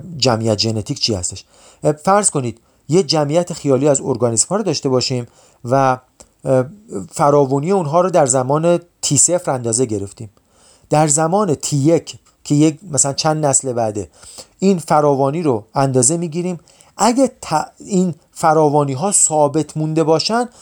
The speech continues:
ما می‌گیم در یک تعادل جمعیت ژنتیک هستیم. پس تعادل جمعیت ژنتیک معروف شد. حالا پس برگردم سراغ تعریف ماکسیموم A، یه دفعه دیگه ببینیم چی میگه. میگه یه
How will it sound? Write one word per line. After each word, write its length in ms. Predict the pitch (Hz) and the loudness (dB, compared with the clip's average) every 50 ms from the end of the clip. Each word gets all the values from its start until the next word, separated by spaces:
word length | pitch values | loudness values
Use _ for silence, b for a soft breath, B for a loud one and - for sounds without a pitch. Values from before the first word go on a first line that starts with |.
| b b b | b b b
ما 160 | - 165 202 208 | 0 2 2 2
می‌گیم 400 | 185 175 135 160 180 165 131 b b b b b b b b b b b b _ _ - 135 | 0 -2 -2 -2 -2 -2 -4 b b b b b b b b b b b b _ _ -4 0
در 300 | 147 147 147 143 143 135 - _ _ - | 2 2 2 2 -2 -4 -10 _ _ -10
یک 440 | 131 127 147 185 208 220 - - - _ _ _ _ | -4 0 2 2 2 0 -2 -10 -18 _ _ _ _
تعادل 720 | - - 156 143 139 135 135 135 127 135 165 196 220 247 240 | -4 0 2 4 4 4 4 4 4 2 0 0 0 0 -2
جمعیت 600 | 175 127 - 131 123 139 190 151 143 131 120 - | -2 0 0 0 0 -2 -2 0 2 2 2 2
ژنتیک 520 | - 120 127 120 117 110 - 131 113 - - | 0 -2 -2 -4 -6 -6 -6 -8 -10 -8 -6
هستیم. 360 | 98 98 - - - 123 - _ _ _ _ _ _ | -2 -2 -2 -2 -2 -8 -18 _ _ _ _ _ _
پس 200 | 135 123 113 - b b b b _ | 0 0 0 0 b b b b _
تعادل 380 | - 131 123 123 123 123 123 123 | 0 0 2 2 2 0 -2 -2
جمعیت 380 | 117 120 113 110 110 113 110 98 | -2 -2 -4 -4 -4 -4 -4 -4
ژنتیک 380 | 110 113 110 104 - 170 165 - _ _ _ - | -6 -6 -8 -8 -10 -10 -14 -14 _ _ _ -6
معروف 320 | 147 127 113 101 98 92 | -2 0 0 0 0 -2
شد. 120 | - - - | -8 -10 -4
حالا 160 | 123 135 156 | -2 0 0
پس 180 | 160 156 139 - | 2 0 0 2
برگردم 400 | 160 160 165 147 156 139 151 143 | 2 2 2 2 0 0 0 -2
سراغ 320 | - 143 123 127 127 131 | 0 0 2 2 0 0
تعریف 340 | - - 123 117 127 131 - | 0 0 2 2 0 -2 -2
ماکسیموم 500 | 135 127 113 110 107 110 113 110 110 113 | -2 -2 -2 0 -2 -4 -4 -4 -4 -2
A، 240 | 131 135 147 156 147 B B B B B | 0 0 0 0 -2 B B B B B
یه 100 | - 143 | 0 0
دفعه 140 | 135 123 120 | 0 0 -2
دیگه 140 | 120 113 117 | -4 -4 -4
ببینیم 200 | 113 110 110 101 | -4 -4 -6 -8
چی 180 | - - - | -8 -10 -10
میگه. 200 | 117 110 101 113 | -10 -12 -10 -8
میگه 300 | 120 131 131 175 185 175 B B B B B B B B B B B B B B B | -6 0 0 0 0 0 B B B B B B B B B B B B B B B
یه 340 | - 147 180 185 175 147 | 0 0 2 2 0 -2